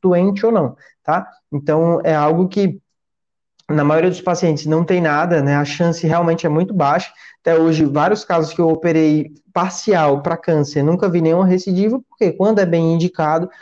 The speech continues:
quando a gente analisa todas as características e realmente decide tratar com uma parcial, é porque ali a chance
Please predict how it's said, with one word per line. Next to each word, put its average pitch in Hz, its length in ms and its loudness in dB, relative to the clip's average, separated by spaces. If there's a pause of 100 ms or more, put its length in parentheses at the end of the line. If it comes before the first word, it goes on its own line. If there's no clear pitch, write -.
(140)
quando 185 120 0
a 175 40 2
gente 180 240 -2
analisa 165 460 2
todas 190 240 0
as 185 100 0
características 165 720 -2
e 160 40 0
realmente 180 540 0
decide 196 500 -2
tratar 180 320 -2
com - 100 -10
uma 156 100 -2
parcial, 156 580 -2 (280)
é 139 80 -2
porque 196 280 -2
ali 175 260 2
a 180 80 2
chance 180 500 -4